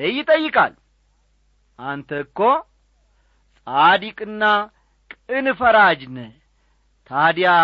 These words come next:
እንዲህ ሲሆን እንዴት ዝም ብለህ ትመለከታለህ?»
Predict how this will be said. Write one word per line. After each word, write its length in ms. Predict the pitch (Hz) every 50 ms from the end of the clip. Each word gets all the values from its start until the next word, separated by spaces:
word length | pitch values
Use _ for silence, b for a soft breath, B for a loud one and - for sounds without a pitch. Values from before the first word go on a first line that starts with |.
| 156 147 127 113 - _ _ - 113
እንዲህ 440 | 131 151 180 196 190 220 226 220 220 208
ሲሆን 360 | - 214 214 202 196 185 175 165 - _ _ _ _ _ -
እንዴት 680 | 147 180 226 247 254 262 240 294 294 302 302 294 - - 262
ዝም 280 | 226 262 269 254 254 254 254
ብለህ 280 | 240 247 240 247 240 233 226
ትመለከታለህ?» 1300 | - 233 220 220 220 220 220 220 214 208 196 - - 214 196 180 196 190 180 165 151 147 143 139 127 110